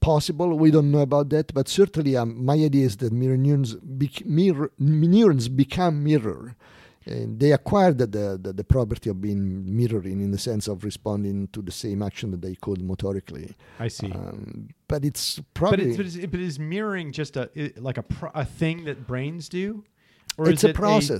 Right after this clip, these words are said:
Speaker 1: It's
Speaker 2: things
Speaker 1: more
Speaker 2: that
Speaker 1: like
Speaker 2: brains have as a, in, in, in like, like a Lego piece that is the mirror part?
Speaker 1: No, I think it's more like a process. I think that, uh, when I think about the brain, it's always like that. I don't think
Speaker 2: Uh-huh.
Speaker 1: that, you know, the brain, I mean, the, we know this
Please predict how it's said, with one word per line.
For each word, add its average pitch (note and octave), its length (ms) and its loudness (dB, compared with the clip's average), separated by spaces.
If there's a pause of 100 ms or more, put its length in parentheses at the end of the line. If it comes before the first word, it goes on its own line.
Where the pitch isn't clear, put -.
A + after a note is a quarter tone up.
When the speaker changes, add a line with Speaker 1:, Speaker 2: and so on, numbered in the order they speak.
Speaker 1:
It's - 40 -16
Speaker 2:
things E3+ 220 -4
Speaker 1:
more F#3+ 100 6
Speaker 2:
that G3+ 60 6
Speaker 1:
like F#3 100 4
Speaker 2:
brains D3 360 -2
have A#2+ 440 -6 (180)
as B2 200 -6
a, B2 120 -8
in, C3+ 180 -4
in, C3+ 280 -8
in C#3 120 -8
like, C3 200 -2
like C3+ 220 -6
a - 20 -4
Lego C3 420 0
piece G#2+ 360 -6
that A#2+ 160 -12
is A2 140 -12
the B2 120 -10
mirror C3 320 -4
part? G2+ 300 -10 (140)
Speaker 1:
No, A#3 280 8
I B3+ 100 4
think C#4+ 200 0
it's F#3+ 100 -2
more G#3 140 4
like F#3 160 2
a D#3+ 40 0
process. D3+ 560 -4
I C#3 100 2
think G#3 120 6
that, F#3+ 160 6 (160)
uh, D3+ 140 -8
when D#3+ 120 2
I E3 60 2
think F3 160 2
about D#3 160 4
the C3+ 60 2
brain, D3+ 260 2
it's - 140 -4
always C#3+ 200 -2
like E2 180 -16
that. - 180 -16 (160)
I C3 100 -8
don't B2 140 -2
think G#2 120 0
Speaker 2:
Uh-huh. A2 100 0
Speaker 1:
that, A2+ 80 -2
you A2+ 80 -4
know, G#2 40 -4
the G#2 80 -4
brain, A#2+ 320 0
I G#2+ 60 -4
mean, G2 240 -8
the, G#2+ 100 -8 (100)
we C3 140 6
know C#3 160 6
this A#2+ 320 -2